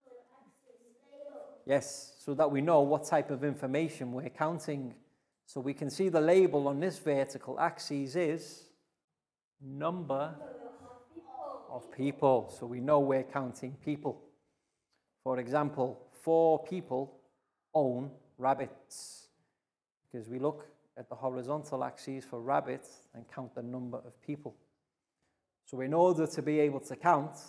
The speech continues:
we need vertical axis scale.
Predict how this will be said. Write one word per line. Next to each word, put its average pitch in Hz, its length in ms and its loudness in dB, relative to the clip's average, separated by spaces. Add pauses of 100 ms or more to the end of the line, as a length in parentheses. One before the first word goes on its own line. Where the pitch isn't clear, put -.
(360)
we 135 140 -6
need 151 480 4 (640)
vertical 156 680 0
axis 135 680 -6
scale. 220 380 -2